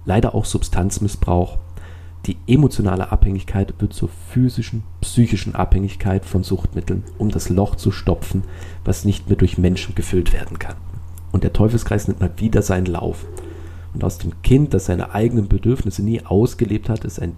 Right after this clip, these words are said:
depressiver, ausgebrannter und abhängiger Mensch geworden. Und das alles, weil ein geliebter Mensch nicht gelernt hat, sich selbst genug zu sein und die eigenen emotionalen Probleme versucht hat,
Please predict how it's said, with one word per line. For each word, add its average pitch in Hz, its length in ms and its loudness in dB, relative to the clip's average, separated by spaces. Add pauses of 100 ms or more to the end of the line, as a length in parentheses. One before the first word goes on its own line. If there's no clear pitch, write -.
depressiver, 107 800 0 (380)
ausgebrannter - 720 0
und 82 240 -2
abhängiger 85 500 2
Mensch - 280 -4
geworden. - 400 -4 (160)
Und 98 100 -2
das - 200 -2 (100)
alles, 110 500 2 (380)
weil 95 100 4
ein 92 100 -2
geliebter 110 460 0
Mensch 101 300 2
nicht 123 260 0
gelernt 95 400 2
hat, - 240 -4 (160)
sich - 260 -10
selbst - 380 2
genug 113 340 2
zu - 120 -2
sein - 420 -4 (380)
und 98 100 -4
die - 80 -10 (120)
eigenen 120 420 2
emotionalen 92 500 2
Probleme 107 440 4
versucht - 500 0
hat, - 180 -2